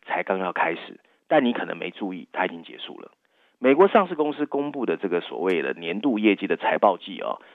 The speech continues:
也以每年周而复始的频率到来，而且似乎还没停止。不过，本周开始的第二季度应该会让你吓一跳。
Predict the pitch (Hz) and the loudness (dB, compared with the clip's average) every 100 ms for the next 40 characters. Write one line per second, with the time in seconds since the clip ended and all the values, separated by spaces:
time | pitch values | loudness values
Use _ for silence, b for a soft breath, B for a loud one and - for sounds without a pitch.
0 | b 104 104 110 120 101 78 80 90 113 | b -2 0 2 2 0 -2 -8 -2 2
1 | 107 87 - 107 90 65 - - 80 80 | 4 2 -2 -6 -8 -10 -12 -12 -16 -2
2 | 80 50 50 - - b b 117 120 87 | 0 0 -4 -8 -12 b b 0 2 0
3 | - 104 92 87 85 80 - 82 87 - | -2 -4 -2 -6 -6 -8 -12 -16 -16 -20
4 | _ _ _ _ 117 151 185 - _ _ | _ _ _ _ -2 6 6 6 _ _
5 | - 104 101 165 - 151 147 - 87 135 | -4 -2 2 2 4 0 0 -8 -6 2
6 | 107 101 - 92 95 - 120 107 104 101 | 2 2 -4 -12 -14 -10 -4 -2 -2 -2
7 | 90 - - - - 50 - - | -4 -6 -4 -4 -4 -8 -8 -8